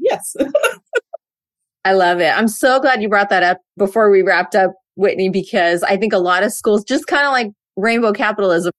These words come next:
Speaker 2: all these companies trying to say, "Oh, we're L G B T Q friendly," but they're, they're not in their policies and their services. All the universities now wanna say, "Oh, we have a Pride Center," or, "We have,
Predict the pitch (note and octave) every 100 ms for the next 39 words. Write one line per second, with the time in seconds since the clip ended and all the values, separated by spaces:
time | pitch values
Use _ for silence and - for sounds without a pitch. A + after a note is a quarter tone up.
0 | _ - F3 F#3 F#3 G#3 F#3+ F3+ F3 F#3+
1 | - F3 F3 E3+ E3+ - F3 F#3+ C#5 D4
2 | E4 D#4+ C4 A3+ A3+ - G#3 G3 B3 A#3
3 | E3+ F3 G#3+ - G3+ E3 F#3 - F3+ G3+
4 | F#3+ A3 E3 A#2 - A3 - _ G3+ F3+
5 | F3 E3 E3+ D#3+ E3+ E3+ D3 D3+ E3+ D3+
6 | C#3+ - E3 E3 D#3+ - - - - _
7 | _ _ _ _ - G3 G#3+ G#3 F#3+ G#3
8 | A3+ F#3+ F3+ E3+ D#3+ D#3+ D#3+ D3+ - G3+
9 | G3 D#3 D3+ D#3+ A#3+ A3+ F3 F3+ G#3 G3
10 | F3 F3+ F#3+ G3 G3 F3 D#3 D3+ E3 G3+
11 | A3 F#3+ F3+